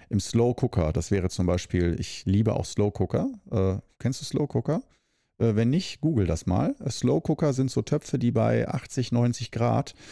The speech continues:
ähm, Ragouts, Suppen und so weiter, äh, dir fertig garen und schmoren innerhalb von acht bis zwölf Stunden meistens so.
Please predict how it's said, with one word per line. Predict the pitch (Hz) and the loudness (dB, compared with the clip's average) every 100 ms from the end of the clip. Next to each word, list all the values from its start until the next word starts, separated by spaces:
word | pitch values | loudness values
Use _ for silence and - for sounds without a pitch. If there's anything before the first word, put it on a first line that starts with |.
| - - - | -20 -20 -10
ähm, | - 110 107 107 | 2 4 4 4
Ragouts, | 92 113 110 156 165 - | 2 2 4 2 0 -2
Suppen | 98 110 - 123 - | -2 -2 0 0 2
und | 110 | 0
so | - 90 | 2 2
weiter, | 92 95 120 120 131 - | 2 4 2 2 0 -2
äh, | 104 101 101 104 98 | 2 4 4 2 0
dir | 98 107 | 0 0
fertig | - 127 147 123 - | 2 0 0 -2 0
garen | 90 87 101 117 | 0 2 2 0
und | 123 - | -2 -4
schmoren | - 92 92 120 147 | -2 0 0 0 -2
innerhalb | 107 95 101 | 0 2 0
von | - 92 | 0 -4
acht | - 95 - | -2 -4 -4
bis | 101 - - | -6 -6 -6
zwölf | - 92 | -2 -2
Stunden | - 98 110 113 | 0 -2 0 0
meistens | 110 113 - - 165 - | 0 0 -2 -6 -8 -2
so. | 143 214 | -2 -2